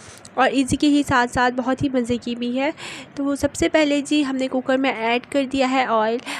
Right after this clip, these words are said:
अभी हमें इंतज़ार करना है दोबारा से जब तक कि ऑयल गर्म होता है। उससे, उसी के साथ साथ जो है मैं आपको दिखा देती हूँ इसमें हमने क्या क्या इंग्रेडिएंट ऐड किए हैं। तो सबसे first जो हमारा ingredient था वो था हमारा हाफ़ टी स्पून गरम मसाला। हमने फिर जो है इसमें टू teaspoon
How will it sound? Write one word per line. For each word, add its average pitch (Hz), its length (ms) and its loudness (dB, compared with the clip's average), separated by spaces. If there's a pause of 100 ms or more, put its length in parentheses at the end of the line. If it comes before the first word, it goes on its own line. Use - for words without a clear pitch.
(140)
अभी 277 240 4
हमें 262 240 4
इंतज़ार 240 560 2
करना 277 300 0
है 277 140 2
दोबारा 254 420 4
से 269 160 0
जब 254 120 -2
तक 254 160 0
कि 254 100 0
ऑयल 208 200 4
गर्म 208 260 -2
होता 214 240 -2
है। 220 220 0
उससे, 320 460 0 (360)
उसी 294 180 2
के 339 140 4
साथ 262 240 4
साथ 254 200 2
जो 262 140 2
है 277 120 2
मैं 277 120 4
आपको 240 220 2
दिखा 233 320 0
देती 247 220 -2
हूँ 277 120 0
इसमें 254 240 0
हमने 240 180 -2
क्या 226 180 0
क्या 247 160 0
इंग्रेडिएंट 240 500 -2
ऐड 233 180 0
किए 254 220 -2
हैं। 294 220 0 (920)
तो 269 100 4
सबसे 294 340 2
first 254 300 4
जो 285 100 4
हमारा 254 260 4
ingredient 247 680 -2
था 254 240 4
वो 269 220 0
था 269 140 0
हमारा 254 380 0 (360)
हाफ़ 262 260 2
टी 294 120 6
स्पून 294 300 2
गरम 240 220 4
मसाला। 254 540 4
हमने 240 360 0
फिर 285 260 0
जो 302 120 4
है 302 200 4
इसमें 262 220 0
टू 262 160 0
teaspoon 277 580 -2